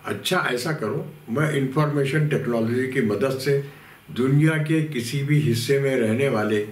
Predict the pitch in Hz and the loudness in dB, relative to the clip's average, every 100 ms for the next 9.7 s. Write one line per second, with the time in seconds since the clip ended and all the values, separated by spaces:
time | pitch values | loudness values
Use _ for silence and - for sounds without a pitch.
0 | - - - - 123 135 139 139 139 - | -10 -20 -8 -2 2 2 2 0 -2 -10
1 | - - - - 120 151 113 110 165 156 | -20 -20 -10 -4 0 0 2 4 4 2
2 | - - - - - - - - - 117 | 0 0 0 -6 -16 -20 -20 -14 -4 -2
3 | 113 135 131 131 - - - - - - | 0 2 2 0 -4 -16 -20 -20 -20 -20
4 | - - 160 180 143 107 104 101 - 92 | -10 0 2 2 0 0 -2 -4 -4 -4
5 | 90 87 80 71 - - - - - - | -4 -4 -6 -6 -8 -10 -14 -20 -20 -20
6 | - - - - - - - - - - | -20 -20 -20 -20 -20 -20 -20 -20 -20 -20
7 | - - 117 113 - - - 107 139 139 | -10 -4 -2 -2 -4 -10 -4 -2 0 2
8 | 139 95 - 120 135 143 156 147 98 110 | 2 0 -4 -2 -2 0 0 0 -2 -4
9 | 120 131 123 139 139 156 170 | -2 -2 0 2 2 2 0